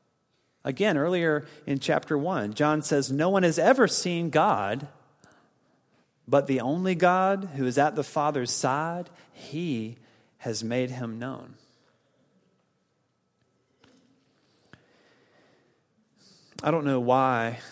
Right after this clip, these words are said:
uh, all of you are here this morning, but the presence of God is what you need,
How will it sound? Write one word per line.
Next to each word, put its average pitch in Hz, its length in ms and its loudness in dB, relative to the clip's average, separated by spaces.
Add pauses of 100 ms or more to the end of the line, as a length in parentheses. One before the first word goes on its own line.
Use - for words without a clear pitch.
(400)
uh, 123 60 -12
all 127 300 0
of 123 100 -2
you 127 140 0
are 107 100 -2
here 139 300 -2
this 139 260 -4
morning, 143 500 -6 (580)
but 110 600 -2 (640)
the 131 160 -2
presence 156 1000 -2 (760)
of 110 260 -4
God 104 600 -2 (800)
is 117 160 -8
what 123 220 -2
you 131 240 -2
need, 117 680 -4